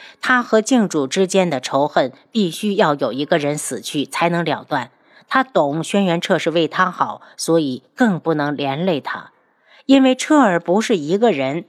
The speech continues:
他代表的整个天穹。轩辕彻知道自己劝不住皇叔，只好道：“那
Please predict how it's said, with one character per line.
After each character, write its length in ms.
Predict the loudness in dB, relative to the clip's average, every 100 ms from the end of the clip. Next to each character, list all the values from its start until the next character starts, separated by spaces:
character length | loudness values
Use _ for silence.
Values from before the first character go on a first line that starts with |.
| -4
他 140 | -4
代 320 | -2 -2 -2
表 220 | -4 -8
的 100 | -8
整 260 | -6 -4 -4
个 120 | -4 -4
天 320 | 0 0 0
穹。 340 | -2 -4 -6 -10 _ _ _ _ _ _ -4
轩 220 | 4 6
辕 160 | 6 4
彻 180 | 2
知 220 | 2 2 2
道 100 | 2
自 180 | 0
己 140 | -2 -4
劝 320 | -4 0 2
不 100 | 2
住 160 | 0 0
皇 240 | 0 -2
叔， 360 | -2 -4 -6 -6
只 160 | -4
好 180 | -2 -4
道 280 | -4 -6 -6 _ _ _ _ -2
：“那 280 | 0 -2